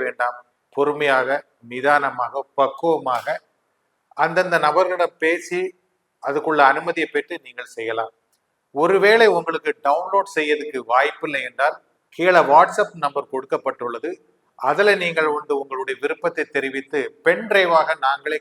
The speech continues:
காப்பி பண்ணி அதுக்குண்டான சார்ஜஸ், கொரியர் சார்ஜஸ் மட்டும் வாங்குவோம். நீங்கள் கேட்டீங்கன்னா நாங்க கண்டிப்பா வந்து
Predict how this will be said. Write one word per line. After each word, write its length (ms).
காப்பி 260
பண்ணி 300
அதுக்குண்டான 580
சார்ஜஸ், 500
கொரியர் 380
சார்ஜஸ் 420
மட்டும் 360
வாங்குவோம். 440
நீங்கள் 220
கேட்டீங்கன்னா 540
நாங்க 180
கண்டிப்பா 380
வந்து 220